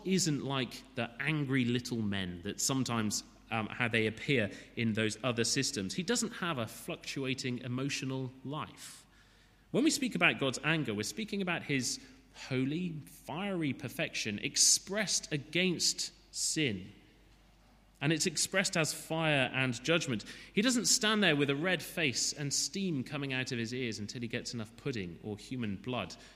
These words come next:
to placate him. His justice is perfect.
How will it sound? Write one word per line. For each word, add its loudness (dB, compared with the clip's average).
to 0
placate -6
him. -8
His -2
justice 2
is 0
perfect. -4